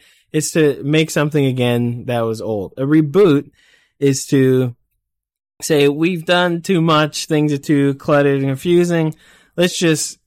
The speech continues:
start over, ig-, ignore what happened before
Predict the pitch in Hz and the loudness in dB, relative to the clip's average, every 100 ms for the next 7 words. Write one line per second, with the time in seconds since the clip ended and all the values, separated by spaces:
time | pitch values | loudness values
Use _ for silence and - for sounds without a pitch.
0 | _ 135 - - 165 156 151 - _ _ | _ -12 -10 -2 2 4 2 0 _ _
1 | 156 156 156 139 113 117 151 - _ _ | 0 4 4 4 2 0 -4 -10 _ _
2 | _ 135 135 - 160 147 156 196 214 185 | _ -4 -4 -4 -2 0 4 4 4 4
3 | 170 165 151 156 139 139 - 180 123 110 | 2 2 0 -2 -4 -6 -2 0 0 -2
4 | 135 | -4